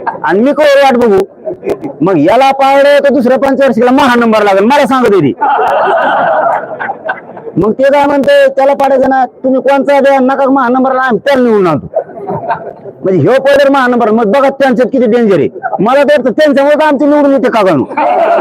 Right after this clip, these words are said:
इतकं भयान शिकवी देते. ते म्हणतात, "मी पंधरा वर्ष झालं मला तयारी करतो." मागच्या बारीनं मला म्हणले, "एवढे बार जाऊन दे, दुसऱ्या बारीनं तुला मागच्या दारातून घे."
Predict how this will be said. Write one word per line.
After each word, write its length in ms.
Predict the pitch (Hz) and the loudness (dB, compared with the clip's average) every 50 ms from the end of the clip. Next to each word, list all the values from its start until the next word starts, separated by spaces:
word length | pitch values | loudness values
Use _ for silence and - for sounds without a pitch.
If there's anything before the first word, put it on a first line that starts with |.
| - 659 - - - - - - - - - - - 196 - - - 170 175 214 - - - 160 160 - - - - - - - - - - 539 - | 0 0 -2 -2 -2 -2 -4 -4 -4 -4 -6 -6 -6 -8 -10 -10 -8 -8 -8 -8 -8 -10 -10 -10 -10 -10 -10 -12 -12 -12 -10 -10 -8 -6 -4 -2 0
इतकं 340 | - 247 247 185 269 311 285 | 0 0 -2 -2 -2 0 0
भयान 260 | 185 185 208 247 262 | 2 2 0 0 0
शिकवी 260 | 233 202 262 220 262 226 | -2 -2 -2 -2 0 0
देते. 320 | 240 226 175 - 143 107 - - - - - - - - - - - 269 | 0 0 -2 -2 -2 -4 -4 -8 -16 -20 -20 -20 -20 -20 -20 -10 -4 0
ते 80 | 285 | 0
म्हणतात, 340 | 294 294 285 240 294 - - | 2 2 2 0 0 0 0
"मी 280 | 202 208 240 269 269 247 - - - 190 - - - - - - - - | 0 0 2 2 2 0 0 -2 -4 -6 -8 -10 -14 -16 -20 -14 -8 -4
पंधरा 200 | 226 233 233 247 | -2 0 2 2
वर्ष 120 | 247 233 | 2 2
झालं 180 | 185 190 202 202 | 2 2 2 2
मला 140 | 208 214 196 | 2 0 0
तयारी 300 | - 208 190 190 180 165 | 0 2 2 2 2 2
करतो." 540 | - 139 - - - - - - - - - - - - - - | 0 0 -2 -2 -4 -10 -10 -14 -18 -20 -20 -20 -20 -16 -8 -4
मागच्या 340 | 160 196 233 233 - 214 202 | -2 -2 -2 0 0 0 2
बारीनं 260 | 226 226 220 220 214 | 2 2 2 2 2
मला 160 | 220 220 220 214 | 2 2 2 2
म्हणले, 180 | 220 214 208 | 2 2 2
"एवढे 200 | 226 226 202 185 | 2 2 2 2
बार 140 | 185 190 185 | 2 2 2
जाऊन 180 | 180 190 202 196 | 2 2 2 2
दे, 80 | 196 | 2
दुसऱ्या 280 | 196 180 196 - 170 165 | 0 0 0 0 0 0
बारीनं 240 | 160 170 170 165 - | 0 0 0 0 0
तुला 200 | 170 175 175 170 165 - - - - | 0 0 0 -2 -4 -6 -16 -10 -4
मागच्या 280 | - 175 190 156 - 151 | -2 -2 -2 0 -2 0
दारातून 360 | 143 156 151 147 120 139 135 | 0 0 0 0 0 -2 0
घे." 160 | 120 113 98 | 0 0 -2